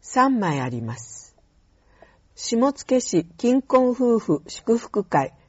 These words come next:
と書かれたボードの後ろに、市長を囲んで地区ごとに祝福された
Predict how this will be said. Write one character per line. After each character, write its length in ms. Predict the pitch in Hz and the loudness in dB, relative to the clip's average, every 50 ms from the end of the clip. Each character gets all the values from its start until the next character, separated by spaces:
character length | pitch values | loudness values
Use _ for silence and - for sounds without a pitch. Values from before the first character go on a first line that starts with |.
| _ _ _ _ | _ _ _ _
と 180 | - 196 - - | -4 -4 -4 -4
書 120 | - 208 | -8 -6
か 160 | - - 262 247 | -2 0 0 2
れ 100 | 233 220 | 0 2
た 160 | - 170 165 | 2 2 2
ボ 240 | 165 196 214 220 220 | 4 4 4 4 4
ー 40 | |
ド 120 | 208 214 208 | 2 2 0
の 140 | 202 196 196 | 2 0 -2
後 320 | 196 - - 196 185 180 | -2 -2 -4 0 0 0
ろ 20 | |
に、 180 | 175 170 165 170 - - - - - _ _ _ | 0 0 -4 -6 -10 -18 -20 -20 -20 _ _ _
市 160 | - - - | -18 -14 0
長 320 | - 294 269 240 214 185 | 2 4 6 6 6 4
を 60 | 170 170 | 2 0
囲 360 | 175 175 170 - 202 185 180 | -4 -8 -6 -2 -2 -2 0
ん 120 | 175 175 165 | -2 0 0
で 200 | 165 - - - - | 0 0 0 -4 -14
地 100 | - - | -18 -14
区 160 | - - 262 262 | -4 -2 2 2
ご 160 | 262 254 247 | 4 2 2
と 160 | - 185 175 | 2 0 0
に 180 | 156 143 131 - _ _ _ _ _ _ _ _ _ _ _ _ | 0 -2 -4 -6 _ _ _ _ _ _ _ _ _ _ _ _
祝 320 | - - - - 240 254 | -14 -10 0 2 2 2
福 240 | - - - 240 226 | 2 -2 -6 -8 -2
さ 160 | - 220 214 | 0 0 2
れ 120 | 214 208 | 2 0
た 300 | 202 - 202 190 - - | 0 2 0 0 0 0